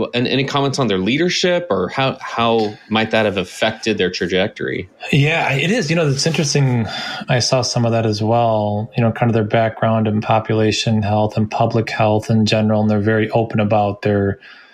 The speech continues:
Speaker 2: kind of humble beginnings, but they've quickly formed this team of people that had some of the business acumen that maybe they were lacking,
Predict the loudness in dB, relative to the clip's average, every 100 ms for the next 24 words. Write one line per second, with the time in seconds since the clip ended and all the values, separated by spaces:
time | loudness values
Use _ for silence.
0 | -20 -12 0 2 2 2 4 4 2 2
1 | 2 2 2 0 0 -2 -4 -4 -2 0
2 | 2 0 -2 _ -2 0 2 0 0 0
3 | 2 4 2 2 -2 -4 0 2 2 2
4 | 0 -4 _ -4 0 2 2 0 -4 -8
5 | -10 -2 0 2 2 0 0 0 0 0
6 | 2 0 2 2 2 0 -2 -4 -4 0
7 | 2 2 2 0 0 2 2 2 2 0
8 | -2 -4 -4 -2 -2